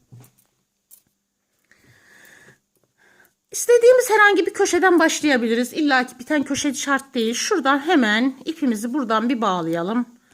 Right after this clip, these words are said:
Motifimiz için. Aradan geçirdik şu şekilde. Bakın arkadaşlar. Buraya bir, iki, üç zincirle motifimi, şey, ipimi bağladım. Doluyorum tığımı.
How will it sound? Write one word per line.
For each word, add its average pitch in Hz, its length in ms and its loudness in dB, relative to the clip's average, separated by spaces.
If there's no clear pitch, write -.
Motifimiz 185 480 -10
için. 180 480 -12
Aradan 208 400 -4
geçirdik 240 480 -6
şu - 180 -8
şekilde. 190 840 -6
Bakın 247 200 -10
arkadaşlar. 226 1000 -4
Buraya 233 640 -4
bir, 294 440 -4
iki, 285 460 -6
üç 427 140 -6
zincirle 220 540 -2
motifimi, 247 720 -2
şey, - 200 -4
ipimi 294 360 0
bağladım. 175 640 -2
Doluyorum 320 480 2
tığımı. 330 580 2